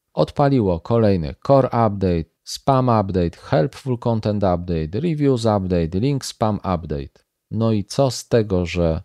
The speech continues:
uruchomiło taki update? Ty masz zadbaną witrynę, wiesz, co robisz, to konkurencja niech się martwi, a nie ty.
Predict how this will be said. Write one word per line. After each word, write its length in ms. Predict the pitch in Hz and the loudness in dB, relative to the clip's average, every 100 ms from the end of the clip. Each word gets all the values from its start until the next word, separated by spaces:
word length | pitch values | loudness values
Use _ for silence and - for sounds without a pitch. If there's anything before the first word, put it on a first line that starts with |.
| - | -4
uruchomiło 680 | 104 95 101 95 92 85 | -2 0 0 2 2 2
taki 280 | 82 80 - | 0 -4 -4
update? 540 | - 80 76 69 - _ _ _ _ _ | -6 -6 -6 -8 -10 _ _ _ _ _
Ty 80 | 226 | -2
masz 200 | 156 104 | 0 0
zadbaną 640 | 95 95 98 110 120 117 | 0 0 2 2 2 2
witrynę, 600 | 110 - 110 107 104 98 - _ _ | 0 -2 0 0 0 -2 -6 _ _
wiesz, 340 | 87 95 117 - | -2 2 2 0
co 200 | - 110 | 2 4
robisz, 640 | 104 95 95 87 - - _ | 4 2 0 -2 -8 -18 _
to 120 | - 147 | -10 0
konkurencja 680 | 147 127 127 123 113 - 95 | 0 0 2 2 2 2 0
niech 180 | 90 | 0
się 140 | - 87 | -2 -2
martwi, 560 | 82 78 - - 69 - _ - | 0 -2 -6 -12 -12 -14 _ -4
a 140 | 104 | 0
nie 180 | 95 80 | 0 0
ty. 260 | - 73 | -2 -6